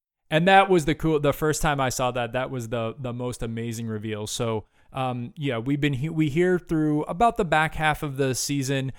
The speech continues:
about this Fulcrum, Fulcrum, Fulcrum, and then they finally get the chance to meet Fulcrum. And when we see her, it's Ahsoka. Uh, she's, you know, she's now fourteen years older than last we saw her, so she's probably in her, what, late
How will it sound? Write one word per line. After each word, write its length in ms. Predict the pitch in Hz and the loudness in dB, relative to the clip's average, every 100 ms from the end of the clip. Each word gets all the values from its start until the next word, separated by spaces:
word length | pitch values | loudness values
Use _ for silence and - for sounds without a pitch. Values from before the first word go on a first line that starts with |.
| - - | -12 -10
about 560 | 123 131 131 127 - | -4 -2 0 -2 -4
this 220 | 131 117 - - - | -6 -6 -8 -10 -2
Fulcrum, 420 | 147 143 143 135 | 0 0 -2 -2
Fulcrum, 400 | 143 127 131 117 | -4 -4 -6 -8
Fulcrum, 560 | 156 151 151 135 131 131 | -4 -4 -2 -2 -2 -4
and 160 | 131 | -6
then 120 | 127 | -4
they 120 | 123 120 | -4 -6
finally 640 | - 139 147 135 127 120 | -4 -4 -4 -4 -4 -6
get 220 | 117 131 | -6 -6
the 80 | - | -6
chance 300 | - 127 117 | -8 -8 -8
to 100 | 120 | -8
meet 260 | 113 139 - | -6 -8 -8
Fulcrum. 520 | 123 110 117 107 107 - - | -8 -6 -6 -8 -8 -14 -14
And 100 | 117 | -8
when 140 | 123 120 | -6 -6
we 80 | |
see 260 | 113 139 139 | -6 -4 -2
her, 240 | 127 117 | -2 -4
it's 220 | 120 127 113 | -6 -10 -10
Ahsoka. 640 | - 143 143 151 143 131 - _ _ | -6 -4 -2 0 0 -2 -10 _ _
Uh, 200 | 127 113 | -10 -10
she's, 360 | 110 - 120 107 _ | -8 -10 -10 -12 _
you 120 | 135 | -10
know, 260 | 113 101 104 - | -8 -8 -12 -12
she's 260 | 127 107 | -12 -8
now 160 | 123 117 | -8 -8
fourteen 460 | - 135 - 131 | -6 -8 -6 -6
years 240 | 127 123 120 | -6 -4 -4
older 260 | 123 123 | -4 -4
than 160 | 117 113 | -4 -4
last 300 | 113 110 - | -4 -6 -6
we 80 | 113 | -8
saw 200 | 123 123 | -4 -2
her, 140 | 139 | -2
so 160 | - 123 | -4 -8
she's 220 | - 127 | -8 -8
probably 340 | - 135 135 | -6 -4 -4
in 80 | 127 | -4
her, 340 | 127 120 117 117 | -4 -4 -4 -6
what, 240 | 117 113 | -6 -8
late 680 | 117 117 117 117 117 123 120 | -10 -12 -10 -8 -6 -6 -8